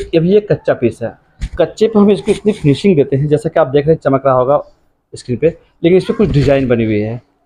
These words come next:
अब मैं डिज़ाइन को फोकस कर रहा हूँ, देखिए ये डिज़ाइनें बनी हुई है कुछ ना कुछ। तो ये हाथ से हम लोग बनाते हैं डिज़ाइनें, बन जाने के बाद फिर ये पकता है। पकने पे कैसा होगा, just मैं दिखा रहा हूँ, कुछ फूलदान हमारे सामने है, अभी मैं दिखा रहा हूँ। जैसे मैं उठा के,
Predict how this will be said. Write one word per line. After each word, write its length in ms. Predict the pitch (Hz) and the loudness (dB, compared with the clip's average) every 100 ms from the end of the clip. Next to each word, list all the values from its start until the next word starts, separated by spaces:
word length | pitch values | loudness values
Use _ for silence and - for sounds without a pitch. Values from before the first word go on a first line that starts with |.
| _ - | _ -2
अब 200 | 131 131 | 2 4
मैं 220 | 135 131 | 4 4
डिज़ाइन 260 | 131 139 | 4 2
को 80 | 139 | 2
फोकस 340 | 151 135 143 - | -2 -2 -4 -2
कर 60 | |
रहा 80 | 131 | 0
हूँ, 80 | 131 | 0
देखिए 240 | 127 160 - _ _ _ | -4 -8 -16 _ _ _
ये 100 | 180 | 0
डिज़ाइनें 380 | 170 160 160 170 | 2 2 4 4
बनी 180 | 156 160 | 2 4
हुई 180 | 147 135 | 4 2
है 280 | 127 196 - | 0 -4 -8
कुछ 180 | 139 - | -16 -8
ना 40 | 143 | -4
कुछ। 280 | 180 185 _ _ _ _ - | -2 -4 _ _ _ _ -6
तो 60 | |
ये 180 | 185 240 | -2 0
हाथ 260 | 175 160 180 | 0 0 -2
से 220 | - 226 | 2 4
हम 160 | 220 214 | 4 2
लोग 120 | 214 | 2
बनाते 320 | 175 156 196 | 2 2 2
हैं 100 | 190 | 2
डिज़ाइनें, 440 | 165 131 120 117 - _ _ - | 2 2 2 -2 -8 _ _ -6
बन 260 | 127 214 220 | 0 2 4
जाने 240 | 202 208 | 2 2
के 140 | 202 | 2
बाद 320 | 143 120 107 _ _ _ _ | 2 0 -2 _ _ _ _
फिर 100 | 202 | 2
ये 120 | 254 | 2
पकता 460 | - 165 - 160 120 | 2 -4 0 0 0
है। 200 | 104 101 _ _ - | -4 -10 _ _ -4
पकने 240 | 160 208 | 2 2
पे 120 | 233 | 2
कैसा 280 | 226 208 226 | 2 2 2
होगा, 420 | 220 214 247 254 _ _ | 2 2 0 -2 _ _
just 220 | 139 170 190 | -4 -2 0
मैं 120 | 190 | 0
दिखा 220 | 156 170 | 2 2
रहा 100 | 185 | 2
हूँ, 80 | 190 | 0
कुछ 140 | 175 | -2
फूलदान 300 | 160 147 156 | 0 2 2
हमारे 200 | 165 165 | 2 0
सामने 320 | 165 165 185 | 0 0 2
है, 260 | 185 226 - _ _ _ - | 0 -2 -6 _ _ _ -4
अभी 140 | 151 | -2
मैं 160 | 160 151 | 0 0
दिखा 200 | 139 139 | 0 0
रहा 100 | 160 | 0
हूँ। 60 | |
जैसे 280 | 156 147 160 | 0 -4 -6
मैं 120 | 156 | -4
उठा 240 | 151 - 127 | -6 -8 -12
के, 220 | - | -10